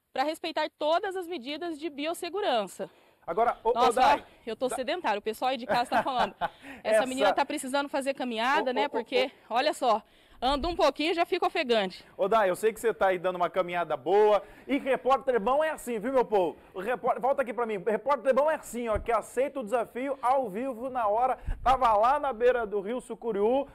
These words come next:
Speaker 2: Não, calma aí, Rude, vamos lá pro quiosque então. Vou mostrar o quiosque, mostrar o playground, o, o parquinho pra criançada. Você vê esse belo cenário, lindo demais, limpo, organizado,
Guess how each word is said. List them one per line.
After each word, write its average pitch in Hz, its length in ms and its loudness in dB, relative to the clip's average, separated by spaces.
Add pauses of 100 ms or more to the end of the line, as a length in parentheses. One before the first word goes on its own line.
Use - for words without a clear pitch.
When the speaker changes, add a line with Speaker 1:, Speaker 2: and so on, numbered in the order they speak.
Speaker 2:
Não, 190 380 4
calma 320 260 2
aí, 381 100 0
Rude, 247 240 -2
vamos 240 320 2
lá 269 160 2
pro 247 140 -10
quiosque 190 440 0
então. 208 320 0
Vou 247 100 -4
mostrar 208 340 -2
o 175 60 -4
quiosque, 202 440 2
mostrar 202 580 -4
o 214 60 2
playground, 190 580 -2 (160)
o, 196 200 -12
o 160 40 -18
parquinho 190 500 -4
pra 180 140 -2
criançada. 180 640 -2 (260)
Você 247 180 0
vê 254 120 2
esse 254 160 -4
belo 226 300 2
cenário, 190 520 -2
lindo 214 340 -6
demais, 180 520 -6
limpo, 202 400 -6
organizado, 185 880 -4